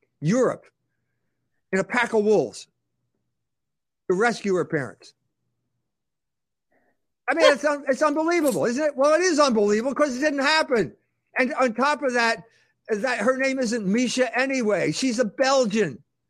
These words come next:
And she felt bad about her father because when, when she was a child, her father collaborated with the Nazis. And so she made it all up too. Well, is this part of, this is part of the narrative, isn't it? And then there are the Rosenbergs.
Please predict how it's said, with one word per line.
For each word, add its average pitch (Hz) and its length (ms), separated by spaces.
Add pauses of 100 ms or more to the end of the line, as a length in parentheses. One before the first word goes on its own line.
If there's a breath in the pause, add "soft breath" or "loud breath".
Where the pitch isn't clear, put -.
(880)
And 226 180
she 262 200
felt 214 360
bad 247 300
about 220 300
her 208 120
father 208 400
because 185 480
when, 185 220
when 170 360
she 202 140
was 175 140
a 160 60
child, 180 300
her 156 80
father 175 320
collaborated 151 680
with 143 140
the 143 100
Nazis. 143 500
And 151 120
so 208 240
she 302 320
made 247 260
it 226 80
all 240 220
up 269 180
too. 302 400 (640)
Well, 294 220
is 214 200
this 262 140
part 254 260
of, - 80
this 220 180
is 285 60
part 247 220
of 190 60
the 160 60
narrative, 196 440
isn't 196 200
it? 339 120 (640)
And 240 140
then 285 140
there 269 200
are 247 40
the 240 100
Rosenbergs. 226 1040